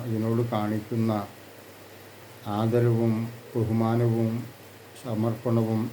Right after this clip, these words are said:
എത്രത്തോളം ഉണ്ടെന്നറിയുവാനായിക്കൊണ്ടാണ് ആ പരീക്ഷണ ഘട്ടത്തിലേക്ക് വാമനമൂർത്തി വരുന്നത്. ഏതായാലും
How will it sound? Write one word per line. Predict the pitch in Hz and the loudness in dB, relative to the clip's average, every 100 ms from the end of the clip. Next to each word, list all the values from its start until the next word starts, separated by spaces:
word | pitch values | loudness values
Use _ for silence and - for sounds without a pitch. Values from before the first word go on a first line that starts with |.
| - | -6
എത്രത്തോളം | 113 - 120 120 120 113 113 123 110 | -6 -2 -2 0 0 2 2 0 2
ഉണ്ടെന്നറിയുവാനായിക്കൊണ്ടാണ് | 107 117 117 113 110 110 113 113 110 104 - 107 107 104 98 110 - - - - - - - - - - - - - - | 2 4 2 2 2 2 2 2 0 -2 -2 0 0 0 -4 -8 -14 -18 -20 -20 -20 -20 -20 -20 -20 -20 -20 -20 -16 -8
ആ | 110 | 0
പരീക്ഷണ | 117 110 113 - 120 117 | 2 4 2 2 4 4
ഘട്ടത്തിലേക്ക് | 110 - 113 120 113 113 - 113 110 117 - - - 104 | 2 -2 -4 0 2 0 0 -2 -2 -6 -14 -18 -8 -2
വാമനമൂർത്തി | 104 104 110 117 117 113 98 - 113 110 - - - - - - - - - | 0 2 4 4 4 2 -2 -2 0 0 -4 -16 -20 -20 -20 -20 -20 -20 -8
വരുന്നത്. | 101 101 104 107 101 90 - - - - - - - - - - - - - - - - - - - - - - - - - - - - - - - - - - 120 | -4 -2 0 0 -2 -6 -14 -20 -20 -20 -20 -20 -20 -20 -20 -20 -20 -20 -20 -20 -20 -20 -20 -20 -20 -20 -20 -20 -20 -20 -20 -20 -20 -20 -20 -20 -20 -20 -12 0 6
ഏതായാലും | 120 120 120 117 117 117 | 6 8 6 6 6 6